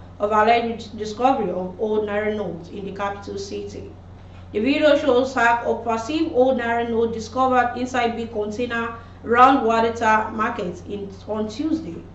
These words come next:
But an official of the anti-graft agency who did not want to mention since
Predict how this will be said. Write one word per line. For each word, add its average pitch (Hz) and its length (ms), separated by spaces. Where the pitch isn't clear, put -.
But 233 180
an 247 200
official 254 380
of 233 400
the 220 120
anti-graft 233 720
agency 240 420
who 226 220
did 214 160
not 220 240
want 214 260
to 202 80
mention 269 400
since 196 460